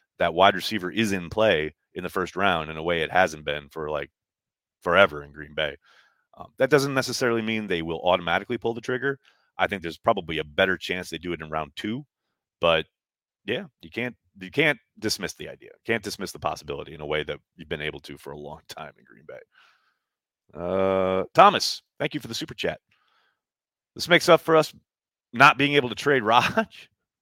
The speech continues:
Well, I mean, they're very, very different, right?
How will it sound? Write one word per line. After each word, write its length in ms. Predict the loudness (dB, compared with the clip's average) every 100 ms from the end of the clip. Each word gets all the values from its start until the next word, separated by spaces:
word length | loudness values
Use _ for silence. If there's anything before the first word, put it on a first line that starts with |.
| _ _ -20 -20 -20 -20 _ _ -2
Well, 280 | 2 2 0
I 100 | -2
mean, 140 | -2
they're 140 | 0 -2
very, 460 | 0 4 4 4
very 300 | 0 -2 -2
different, 400 | -6 -12 -14 -20 _ _ _
right? 280 | 0 2 0